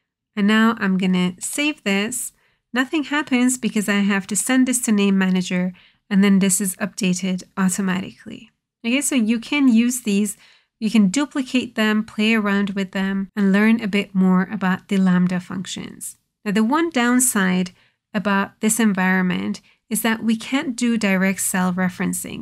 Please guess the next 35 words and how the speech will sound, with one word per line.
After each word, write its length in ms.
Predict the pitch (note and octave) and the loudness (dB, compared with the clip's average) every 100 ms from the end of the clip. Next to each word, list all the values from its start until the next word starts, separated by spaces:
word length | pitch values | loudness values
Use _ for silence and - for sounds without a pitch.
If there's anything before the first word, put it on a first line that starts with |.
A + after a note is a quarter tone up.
| - | -10
So 200 | - A3 | -4 -2
if 240 | - A3+ B3+ | -2 0 2
you 120 | B3 | 2
were 120 | B3+ | 2
gonna 220 | A#3 A3+ | 2 4
use 380 | A3+ G3 G3+ G3 | 4 4 2 2
named 320 | G3 G3 F#3 | 2 2 2
ranges 520 | F#3+ G3 G3+ B3+ C4 | 0 0 2 0 0
by 160 | - A3 | 0 2
using 400 | G3 F#3+ F#3 G3 | 4 2 2 0
cell 300 | F#3 G#3+ G#3 | -2 -2 -2
references, 680 | A3+ A3+ C4+ C4 C4 C4+ C4 - - _ | -4 -4 -2 -2 0 -2 -4 -12 -20 _
it's 140 | B3+ - | -6 -4
gonna 240 | D#4 D4+ | -2 0
be 260 | B3+ A#3+ - | 0 0 0
a 80 | G3 | -6
bit 380 | F3+ G#3 - - | -2 -2 -2 -4
difficult 720 | G3+ F#3+ F#3 F3+ E3+ E3+ - _ _ - | -4 -4 -8 -6 -6 -8 -14 _ _ -6
to 120 | G#3+ | -4
do 220 | F3+ G3 | -2 -4
that. 320 | F#3 - - - | -4 -6 -6 -4
So 360 | - F#3 F3+ F3+ _ _ - - - | -2 0 -2 -6 _ _ -20 -18 -8
I'm 140 | D4+ | -6
just 200 | C#4+ - | -4 -4
gonna 180 | B3 C4 | -2 0
show 240 | B3+ A#3+ | 0 2
you 360 | A3 G3 G3+ G3 - | 2 2 0 -2 -4
if 260 | G#3 - - | -6 -6 -2
I 500 | A3 A3 A3 A3 - | 2 4 4 0 -4
wanna 360 | G3+ G#3 G3+ G#3 | -4 0 0 0
say, 600 | - - F#3+ F#3+ F#3+ F#3+ - _ | -2 -4 -2 0 0 -4 -8 _
"These 180 | - G3+ | -8 -2
are 100 | A3 | 0
my 180 | A3 A3+ | 2 0
quarters," 800 | A3+ - A#3 A3+ F#3 F3+ F#3 - | -2 -2 0 0 0 0 -2 -6